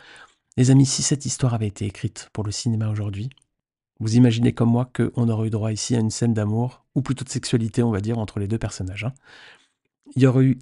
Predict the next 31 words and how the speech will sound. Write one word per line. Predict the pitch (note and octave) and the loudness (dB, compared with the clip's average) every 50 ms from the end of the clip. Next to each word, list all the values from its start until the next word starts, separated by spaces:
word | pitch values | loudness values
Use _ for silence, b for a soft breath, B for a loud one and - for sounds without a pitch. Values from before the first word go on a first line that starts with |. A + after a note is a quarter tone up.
| - | 0
inévitablement | G3+ G3+ G#3 F#3 F3 F3 F3 E3 D3+ D3+ D3+ C#3 - C#3+ C3+ B2+ B2+ B2+ B2 B2 B2+ C3+ C3+ C3+ - - | 2 4 6 6 6 6 6 6 4 2 0 2 4 4 6 6 6 6 6 6 4 2 2 0 -2 -2
une | - A#2 A2 | -2 -2 -2
scène | - - - B2 A#2+ A#2+ A#2+ | -2 -2 0 0 2 4 2
ici | A#2 A2+ - - - B2 B2 B2+ C3 B2+ - | 2 0 -2 -2 0 2 2 2 2 0 -2
que | - A#2+ A2 A2 A2 | -4 -2 0 0 0
nous | A2+ A2+ A2 A2+ A2 A2+ | 0 0 0 -2 -2 -2
autres | A#2 - - - A2 | -4 -4 -6 -10 -12
chrétiens | - - A#2 - - B2 B2 C3 | -10 -10 -8 -4 0 2 2 4
ne | B2+ A#2+ A2+ A2+ A#2 A#2 A#2 | 4 4 4 2 2 0 0
souhaitons | - - - A2 - - A#2+ A2+ | -2 -4 -4 -2 0 -2 -2 -2
pas | A2+ G#2+ | -2 -4
voir. | G#2 G#2 G2 - - - _ B B B B B B B B B B B B B _ _ _ _ _ _ _ _ _ _ _ - | -6 -8 -12 -14 -18 -20 _ B B B B B B B B B B B B B _ _ _ _ _ _ _ _ _ _ _ 0
À | C3+ C#3+ | 2 2
l'inverse, | C#3 B2+ A#2 A2+ - - - - - - _ _ _ _ _ _ _ _ _ - | 4 2 2 0 -2 -4 -6 -6 -8 -12 _ _ _ _ _ _ _ _ _ -4
ici | E3 D3 - - - B2+ | -2 -2 -2 0 0 2
dans | A#2 A2+ A2 | 2 2 2
la | A2 G#2+ | 2 0
Bible, | G#2 A2+ A#2+ A#2 A2+ | 0 -2 -2 -2 -2
on | G#2+ G#2+ | -2 -4
a | G#2+ | -4
un | G#2 G#2+ G#2+ | -4 -4 -4
récit | A#2 B2 A2+ - - B2 | -2 -4 -4 -4 -6 -6
d'une | A2 A2 G#2+ G2+ | -4 -4 -6 -6
pureté | - _ - - C3 A#2+ - - - A#2 A#2 A#2 - - | -6 _ -4 -4 -4 -4 -6 -8 -6 -6 -6 -6 -6 -6
et | A2 G#2 | -8 -6
d'une | G#2 G#2+ G#2+ G#2 | -6 -4 -4 -4
intégrité, | G#2 - - A2 G2 - A2 G#2 - - A2+ A2 - - | -6 -6 -6 -8 -8 -8 -10 -10 -8 -8 -8 -8 -6 -6
hum, | B2 A#2 A2+ G#2+ - _ | -4 -4 -4 -4 -6 _
exemplaire | - B2+ A#2+ A#2 A2+ A2+ A2 G2+ - A2+ A2 A2 - | -4 -4 -2 -2 -4 -4 -6 -6 -6 -6 -6 -6 -6
et | G2+ G2+ | -6 -6
merveilleuse. | G2 G2 G2+ G#2 G#2 G#2+ G2+ G2+ G2+ G2 G2 G#2+ - - - - - | -6 -6 -4 -4 -4 -4 -6 -6 -6 -8 -10 -10 -14 -16 -20 -20 -20